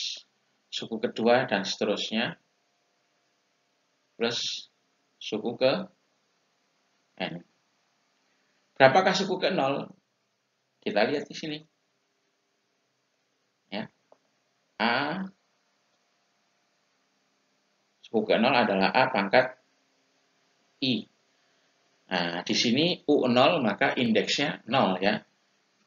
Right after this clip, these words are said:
Jadi A pangkat nol plus A pangkat satu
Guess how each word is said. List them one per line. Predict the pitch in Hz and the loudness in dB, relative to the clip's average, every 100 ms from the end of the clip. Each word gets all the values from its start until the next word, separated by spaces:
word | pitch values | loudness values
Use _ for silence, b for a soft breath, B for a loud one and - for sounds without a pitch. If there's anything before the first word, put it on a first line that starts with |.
| - | -6
Jadi | 123 131 - | -4 -2 4
A | 127 | 4
pangkat | - 107 123 135 - _ _ _ _ _ 92 | 4 0 0 -2 -4 _ _ _ _ _ -14
nol | 82 73 - - - _ _ _ _ _ | -12 -12 -14 -18 -20 _ _ _ _ _
plus | - 123 - - - - - - _ _ _ _ _ _ _ _ _ | -4 -2 -2 -6 -10 -14 -18 -20 _ _ _ _ _ _ _ _ _
A | 110 131 | -2 0
pangkat | - 104 98 131 - _ _ _ _ _ _ _ _ | 0 -2 0 -2 -2 _ _ _ _ _ _ _ _
satu | - 101 - 113 104 104 - | -8 -6 -6 -4 -4 -4 -8